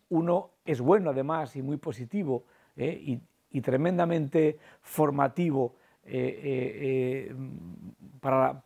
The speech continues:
para una carrera científica, el irte a hacer ya una estancia de uno, dos, tres, cuatro o, o los años que sea en el extranjero, lo que se llama hacer un postdoc, ¿vale? Entonces, esta,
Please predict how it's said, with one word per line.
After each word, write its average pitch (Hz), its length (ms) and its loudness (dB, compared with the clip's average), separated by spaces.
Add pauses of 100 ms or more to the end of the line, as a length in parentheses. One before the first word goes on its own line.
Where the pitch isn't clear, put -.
(100)
para 135 140 2
una 151 160 4
carrera 143 300 4
científica, 165 640 -2 (380)
el 196 340 4
irte 240 260 4
a 185 40 6
hacer 190 240 0
ya 175 100 2
una 175 160 2
estancia 156 640 0 (320)
de 123 340 -4
uno, 180 380 2
dos, 156 400 2
tres, 160 420 0
cuatro 156 420 4
o, 139 720 -6
o 131 40 -16
los 139 180 -8
años 160 240 -4
que 147 120 -4
sea 160 340 2 (360)
en 160 180 2
el 156 80 4
extranjero, 131 520 -2
lo 113 100 -4
que 131 80 -14
se 110 80 -8
llama 151 180 -2
hacer 160 280 0 (240)
un 151 140 0
postdoc, 120 540 0 (340)
¿vale? 170 320 0 (420)
Entonces, 226 420 4 (420)
esta, 285 500 2